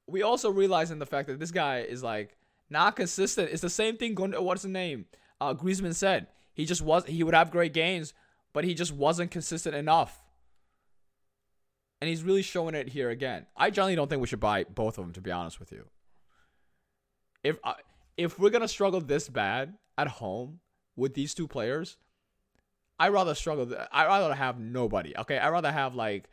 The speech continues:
one of the academies to come. 'Cause we already have half of our team like that. Might as well just go all out. I mean, this is just ridiculous. The only saving grace was the goalkeeper,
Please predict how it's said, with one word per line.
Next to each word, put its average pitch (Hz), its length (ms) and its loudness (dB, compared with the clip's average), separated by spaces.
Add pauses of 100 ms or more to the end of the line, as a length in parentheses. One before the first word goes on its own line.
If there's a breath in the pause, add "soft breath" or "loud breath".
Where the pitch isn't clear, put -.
(260 soft breath)
one 143 200 -2
of 156 60 0
the 139 80 0
academies 123 540 -4
to 101 80 -14
come. 82 300 -12 (1700)
'Cause 160 160 -6
we 180 100 2
already 220 200 4
have 190 160 4
half 170 180 2
of 185 80 -6
our 165 80 -2
team 196 180 -8
like 165 160 -4
that. 147 140 -4
Might 156 160 -2
as 190 100 -8
well 190 160 0
just 170 160 -10
go 170 80 -2
all 147 260 -2
out. 156 380 -2
I 135 40 -12
mean, 160 100 -10
this 226 120 -8
is 226 120 -12
just 190 160 -10
ridiculous. 156 640 -8
The - 80 -6
only 208 260 -2
saving 190 400 -2
grace 127 480 -2
was 117 320 -4
the 107 100 -8
goalkeeper, 104 640 -6